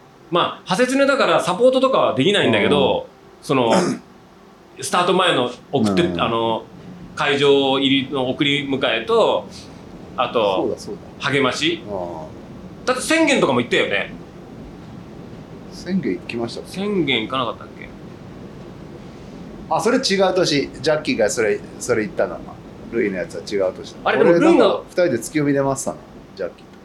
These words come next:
Speaker 1: そうだっけ？
Speaker 2: うん。でもルイ、ルイ送ったことあるな。
Speaker 1: いや、してその時に、なんか月読みで待ってて、待つ、あの、ルイ待ってた時に、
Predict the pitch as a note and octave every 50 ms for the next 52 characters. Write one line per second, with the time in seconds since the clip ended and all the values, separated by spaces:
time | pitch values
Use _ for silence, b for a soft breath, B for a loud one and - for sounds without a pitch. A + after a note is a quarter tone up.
0 | - - - - - - E3+ C#3 A2 - - - F2+ D#2 - - - G2 F#2+ F#2
1 | F2 D#2+ D#2 - - - - - - - - - - - - - - - B B
2 | B B - - D#3 E3 C3 G#2+ C3+ F#3+ E3+ B2 C#3+ G3+ E3+ C3 - - - -
3 | E3+ D3 C3+ - F#2 E2 D2+ C#2+ - - - - - - - - - - - -
4 | - - - - - - - - - - E3 - - - - - - D#3+ F3 G#3+
5 | A3 A3 B3+ A3 E3+ C#3+ D3 D3 C3+ A2 G2 E2+ - - - - - - - -
6 | - - - - - C#3+ C#3+ C3+ C#3+ B2 G#2+ G#2 G#2 - - - G3 F#3+ F#3+ F#3
7 | G3 F#3+ E3+ D3 B2+ B2 C3 D#3 E3 E3+ D#3+ - - - C3+ B2+ B2 A2+ G2+ F2
8 | - - - - - - - - - - - - E3 F3 E3 - - A#2 G#2 G#2
9 | G#2+ G#2+ G#2+ G#2+ G#2 G#2+ C3 E3 D3+ B2+ C3 C#3 - - - G#2+ - G2 G2+ G#2
10 | A#2+ C3+ C3 A#2 G2+ F2 -